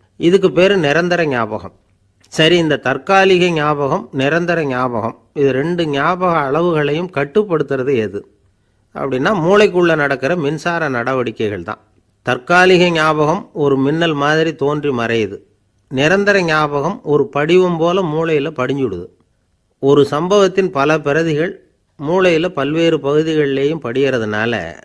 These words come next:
ஒண்ணு மறைஞ்சாலும் மறந்தாலும் இன்னொன்னு மறையறதில்ல. இப்படிப்பட்ட நிலைமையில தான், "அஹ், இந்த தொண்டையில இருக்கு, வாயில வரமாட்டேங்குது சார்" அப்படிம்பா.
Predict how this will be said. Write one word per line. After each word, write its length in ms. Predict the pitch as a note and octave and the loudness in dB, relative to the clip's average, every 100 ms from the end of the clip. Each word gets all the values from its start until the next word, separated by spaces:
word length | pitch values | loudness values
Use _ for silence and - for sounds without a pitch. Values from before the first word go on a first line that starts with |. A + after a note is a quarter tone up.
| _ | _
ஒண்ணு 340 | C#3 D#3 F#3+ F#3+ | -2 2 2 2
மறைஞ்சாலும் 640 | E3 F3 F#3 F3 E3+ G3 | 0 0 0 0 0 -2
மறந்தாலும் 640 | F#3 C#3+ D#3 D3+ C#3 D3+ - | -2 -2 -2 -2 -2 -2 -4
இன்னொன்னு 380 | F3+ G#3 G3 E3 | 0 2 2 0
மறையறதில்ல. 540 | C3 B2+ A#2 G2 E2+ - _ _ _ _ _ _ | -2 -2 -2 -6 -10 -14 _ _ _ _ _ _
இப்படிப்பட்ட 680 | C#3+ D3+ G3 F#3 E3+ D#3 C#3+ | -6 -2 0 0 -2 -4 -4
நிலைமையில 540 | C3+ D3+ D#3+ C#3+ B2+ | -4 -4 -4 -4 -4
தான், 240 | D#3+ F3 F#2 - _ _ _ _ _ _ A#3 | -4 -4 -4 -10 _ _ _ _ _ _ -14
"அஹ், 240 | D#3 C#3 | -8 -8
இந்த 220 | A2+ A2+ - | -6 -8 -8
தொண்டையில 440 | D#3 F3+ F#3+ D#3+ | -8 -6 -4 -2
இருக்கு, 240 | D#3 F3+ | 0 0
வாயில 300 | F3+ D#3 D#3 | 0 2 2
வரமாட்டேங்குது 520 | C#3+ C3 C3 A#2 G#2+ G#2 | 0 0 -2 -2 -4 -4
சார்" 400 | G#2+ A2 - _ | -4 -8 -10 _
அப்படிம்பா. 440 | C#3 A#2 A2+ F#2 | -6 -4 -4 -6